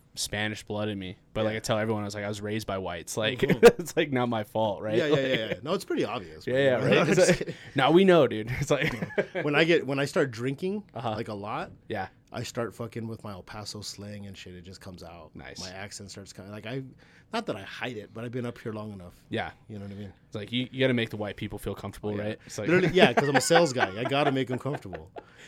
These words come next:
Speaker 1: Yes, sir.
Speaker 2: <laughs> Yes,
Speaker 1: Absolutely.
Speaker 2: absolutely. I
Speaker 1: Yeah.
Speaker 2: can absolutely get that for
Speaker 1: Uh,
Speaker 2: you, sir.
Speaker 1: yeah, without a doubt. We can
Speaker 2: Yeah.
Speaker 1: get that
Speaker 2: Yeah,
Speaker 1: done.
Speaker 2: yeah,
Speaker 1: It's like
Speaker 2: yeah, no problem. Or I can't. I don't know.
Speaker 1: Yeah.
Speaker 2: You know? <laughs> Javier. No, just kidding. <laughs> But, so, I mean, it, it's, and honestly, like, a lot, so, like, um,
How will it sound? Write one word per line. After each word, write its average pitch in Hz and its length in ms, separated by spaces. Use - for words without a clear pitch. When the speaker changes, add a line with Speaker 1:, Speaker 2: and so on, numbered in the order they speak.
Speaker 1:
Yes, 139 200
sir. 147 340
Speaker 2:
<laughs> - 20
Yes, 135 160
Speaker 1:
Absolutely. 131 380
Speaker 2:
absolutely. 175 400
I 190 80
Speaker 1:
Yeah. - 80
Speaker 2:
can 170 100
absolutely 202 540
get 127 160
that 110 140
for - 100
Speaker 1:
Uh, 117 80
Speaker 2:
you, 117 60
sir. - 140
Speaker 1:
yeah, - 160
without 233 340
a 247 60
doubt. 262 360
We 156 120
can 262 120
Speaker 2:
Yeah. - 40
Speaker 1:
get 180 140
that 208 180
Speaker 2:
Yeah, 262 80
Speaker 1:
done. 254 140
Speaker 2:
yeah, 247 80
Speaker 1:
It's 247 80
like 147 80
Speaker 2:
yeah, 214 140
no 220 160
problem. 226 520
Or 214 140
I 214 80
can't. - 400
I 175 100
don't 156 160
know. 143 220
Speaker 1:
Yeah. - 40
Speaker 2:
You 185 80
know? - 20
<laughs> - 1300
Javier. 226 520
No, 170 160
just 180 220
kidding. 175 160
<laughs> 185 320
But, 120 280
so, 202 240
I 196 60
mean, 202 160
it, 185 220
it's, 190 360
and 175 140
honestly, 208 380
like, 147 320
a 151 80
lot, 147 280
so, 160 140
like, 139 260
um, 113 340